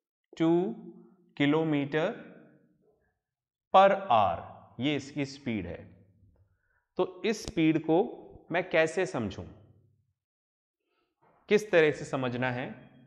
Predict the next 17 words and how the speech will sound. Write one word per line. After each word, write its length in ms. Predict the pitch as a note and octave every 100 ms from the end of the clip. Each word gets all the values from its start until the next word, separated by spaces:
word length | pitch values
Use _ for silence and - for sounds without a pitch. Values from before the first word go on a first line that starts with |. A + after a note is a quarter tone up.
| _ -
कि 80 | E3 C#3
आप 260 | C#3+ D3 -
क्या 180 | D3+ E3
करो, 240 | C3 A#2+ F3+ - - - _
ये 120 | A#2+ B2
रिवर 320 | B2 C3 C3+
की 120 | C#3+
विड्थ 340 | A#2 C#3+ C#3 D3+
है, 380 | F3 - - A#2
ये 80 | G#2+
डेप्थ 360 | G2 G2+ -
है, 80 | D#2+ - _ _ _ _ _ _ _
ठीक 180 | A2+ -
है, 100 | G3 - _ _ _ _ _
और 200 | A#2 A#2+ G#2+
रिवर 300 | B2+ D#3 D#3+
को 180 | D3